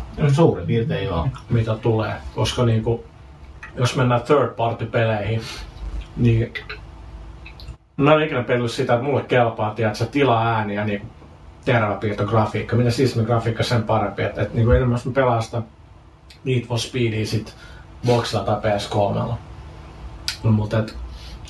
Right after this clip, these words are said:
Speaker 2: mut siis D-, D-, D S kyllä oli niinku ne, ne, mitä sille tulee, niin, niin jotenkin sillä se kynnys D S kokeilla jotain niinku kokkausohjelmaa ja muuta, mikä meillä olikin.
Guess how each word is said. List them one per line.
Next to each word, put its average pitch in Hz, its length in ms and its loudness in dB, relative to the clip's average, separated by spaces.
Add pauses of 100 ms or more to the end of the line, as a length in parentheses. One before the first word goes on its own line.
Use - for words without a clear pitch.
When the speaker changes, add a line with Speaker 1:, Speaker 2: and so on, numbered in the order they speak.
Speaker 2:
mut 143 200 4
siis 143 180 0
D-, 175 260 4
D-, 175 200 -4
D 170 200 4
S - 100 -6
kyllä 113 260 -4 (140)
oli 120 220 0
niinku 117 180 -2
ne, 131 240 2
ne, 127 240 0
mitä 117 200 2
sille 113 260 0
tulee, 110 320 2
niin, 98 200 -6 (680)
niin 123 80 4
jotenkin 165 220 4
sillä 165 260 2
se - 80 -2
kynnys 143 340 0
D 151 180 4
S - 80 -6 (540)
kokeilla 113 480 2
jotain 104 280 0
niinku 101 240 -4
kokkausohjelmaa 104 880 0
ja 107 60 2
muuta, 107 280 2
mikä 101 240 0
meillä 104 220 2
olikin. 98 340 -2